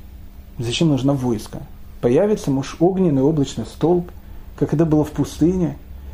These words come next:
Евреи пойдут, и все народы мира увидят, что это второй исход,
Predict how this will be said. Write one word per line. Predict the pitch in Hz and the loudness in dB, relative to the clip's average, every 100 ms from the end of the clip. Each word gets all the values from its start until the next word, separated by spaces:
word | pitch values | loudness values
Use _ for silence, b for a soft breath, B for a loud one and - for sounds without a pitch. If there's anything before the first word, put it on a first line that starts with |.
| B B B - | B B B 0
Евреи | 151 165 226 240 | 2 4 6 4
пойдут, | - 214 208 202 262 214 | 6 4 4 4 4 4
и | |
все | 170 214 | 4 4
народы | 208 214 202 | 6 4 4
мира | 208 233 262 202 147 - - - | 6 6 6 4 2 -2 -14 0
увидят, | 156 151 226 226 | 4 6 6 4
что | - 190 | 4 2
это | 185 175 | 4 2
второй | - 190 196 151 | 4 6 6 4
исход, | - - 220 226 | 0 2 4 2